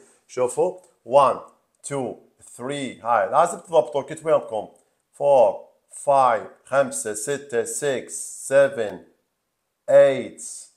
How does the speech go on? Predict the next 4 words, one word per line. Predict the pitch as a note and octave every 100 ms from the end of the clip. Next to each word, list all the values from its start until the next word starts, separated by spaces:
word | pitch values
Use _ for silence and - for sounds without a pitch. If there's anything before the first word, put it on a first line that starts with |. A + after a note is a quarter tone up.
| _ _ A2
nine، | A2+ C3+ C#3+ C#3 B2 G#2 F#2 F2 _ _ _ _ _ _ _ _ _
ten، | C#3 C#3+ C#3 C3 A2 F#2+ F2+ _ _ _ _ _ _ _ _ _ _ _
عشرة، | A2 B2+ D3+ B2+ A2 G#2+ G2
twelve، | - A2+ C#3 D3 D#3 F3 F#3+